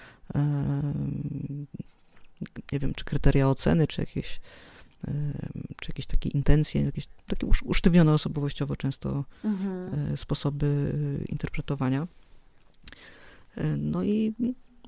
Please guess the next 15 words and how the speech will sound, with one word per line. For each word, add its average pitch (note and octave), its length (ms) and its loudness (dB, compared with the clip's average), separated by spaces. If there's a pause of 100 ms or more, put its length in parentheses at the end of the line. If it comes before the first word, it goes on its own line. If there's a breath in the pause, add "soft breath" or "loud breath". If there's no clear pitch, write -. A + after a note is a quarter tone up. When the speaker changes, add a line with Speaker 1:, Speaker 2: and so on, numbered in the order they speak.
(320)
Speaker 1:
zasadniczo G3 500 4 (260)
trudno - 320 6
jest C#3+ 180 2
to C3 200 2 (180)
zobaczyć, - 540 4
że, C#3 320 -4
że, C#3+ 360 -2
że, D3 260 4
że D#3 100 2
mam D3+ 180 6
z - 80 -6
tym C#3 120 -2
kłopot, C#3+ 420 6
że, C#3+ 300 -8 (600 loud breath)
e, C3 80 -6